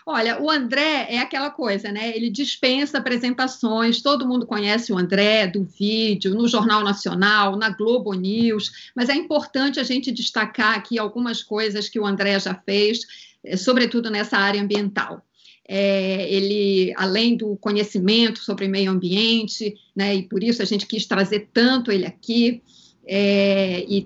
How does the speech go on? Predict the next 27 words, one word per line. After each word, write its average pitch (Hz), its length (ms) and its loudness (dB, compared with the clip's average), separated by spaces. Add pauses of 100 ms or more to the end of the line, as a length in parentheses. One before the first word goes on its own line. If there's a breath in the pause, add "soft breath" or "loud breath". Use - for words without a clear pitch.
e, 202 360 4
e, - 80 0 (300)
e 196 80 0
o 190 40 2 (200)
fato 240 280 2
de - 100 -8
que - 80 -8
ele 220 260 -8 (320)
traz 247 380 0
esse 208 180 -8
trabalho, 202 520 -2
mostra 220 480 -4
esse - 140 -12
trabalho, 196 380 -2
é - 20 -6
o 214 40 -4
foco 277 520 -4
do 226 120 -8
trabalho 190 520 0
dele 185 460 0 (300 soft breath)
na 202 220 0
televisão, 196 840 0
a 190 60 -2
cobertura 208 600 -2
das 185 160 -4
questões 196 380 -2
ambientais. 190 800 2